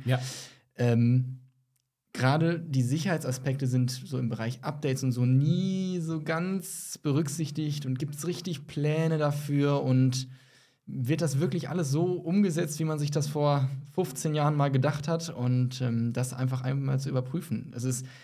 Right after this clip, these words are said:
Speaker 2: das ist ja auch nicht so, dass man gleich eine riesige Investition in Kauf nimmt. Das, man, man muss ja nicht gleich immer alles umsetzen, was da drin steht. Aber einfach nur sich darüber bewusst zu sein, welche Schwachstellen man hat. Ich meine, es gibt natürlich auch immer die sagen,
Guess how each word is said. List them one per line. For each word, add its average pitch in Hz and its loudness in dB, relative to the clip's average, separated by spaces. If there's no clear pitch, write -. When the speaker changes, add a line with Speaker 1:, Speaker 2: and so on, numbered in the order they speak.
Speaker 2:
das 131 2
ist 208 0
ja 175 0
auch 151 0
nicht 165 2
so, 170 0
dass 165 2
man 151 0
gleich 151 2
eine 143 2
riesige 147 2
Investition 143 0
in 127 4
Kauf 120 0
nimmt. 107 0
Das, 120 -4
man, 117 2
man 120 2
muss 135 4
ja 139 6
nicht 135 4
gleich 135 2
immer 131 4
alles 123 -2
umsetzen, 131 0
was 113 -4
da 117 -6
drin 107 -6
steht. - -12
Aber 113 0
einfach 143 0
nur 147 4
sich 127 2
darüber 135 4
bewusst 127 2
zu 143 -2
sein, 117 2
welche 120 2
Schwachstellen 127 0
man 113 0
hat. 139 -4
Ich - -12
meine, 117 0
es 117 -4
gibt - -4
natürlich 151 -2
auch 131 -4
immer 139 2
die 131 4
sagen, 127 2